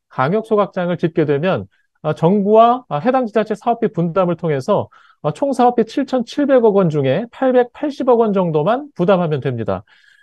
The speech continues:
아, 계산상으로는 부천시 예산 천이백칠십억 원을 줄일 수 있다는 게, 아, 민선 칠 기 부천시의 계획이었습니다. 아, 민선 팔 기 또 조용익 부천시장은 조만간 입장을 내놓을 가능성이 큽니다.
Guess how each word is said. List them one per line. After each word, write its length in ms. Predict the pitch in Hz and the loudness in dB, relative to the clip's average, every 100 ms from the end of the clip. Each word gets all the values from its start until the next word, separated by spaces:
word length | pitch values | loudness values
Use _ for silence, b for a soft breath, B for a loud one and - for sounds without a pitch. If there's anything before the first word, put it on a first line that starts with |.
| b - | b -2
아, 80 | |
계산상으로는 960 | 165 190 262 277 247 240 202 240 208 135 | 2 4 4 4 4 4 4 4 2 0
부천시 460 | 190 190 240 226 214 | -4 0 0 2 2
예산 320 | 196 214 196 | 2 0 -4
천이백칠십억 960 | - 254 233 226 - 294 269 240 208 | -6 -4 0 -2 -2 -6 -2 2 2
원을 320 | 190 190 180 131 | 2 2 0 0
줄일 280 | 180 196 | 0 2
수 140 | 185 196 | 0 -4
있다는 560 | 147 180 226 196 170 | -4 -2 0 2 0
게, 420 | 139 120 180 254 269 | -2 0 0 -2 -8
아, 140 | - 139 | -6 -2
민선 460 | 131 190 220 220 | 2 2 2 0
칠 320 | 214 214 190 151 | 0 0 2 2
기 180 | 156 | 0
부천시의 480 | 196 160 180 151 147 | -2 -6 -4 -2 -2
계획이었습니다. 880 | 135 175 180 143 120 123 113 104 95 b b b b b _ | 2 2 4 0 -2 -6 -4 -4 -4 b b b b b _
아, 120 | 165 | 2
민선 400 | 151 190 247 285 | 4 4 4 0
팔 240 | - 294 262 | 0 0 4
기 300 | 254 160 - | 4 4 2
또 140 | 220 | 0
조용익 440 | 214 190 262 277 - | 2 2 2 -2 -6
부천시장은 920 | 180 233 220 233 208 202 208 269 269 | -4 -2 -4 -4 0 0 0 -4 -4
조만간 420 | 175 202 214 220 151 | 0 0 2 0 -2
입장을 500 | - 202 196 214 220 | -2 -2 0 -2 -2
내놓을 380 | 127 131 196 214 | -2 0 2 0
가능성이 480 | - 143 165 180 170 | -2 -6 -4 -4 -6
큽니다. 540 | - 254 160 131 95 | -6 -4 0 0 -2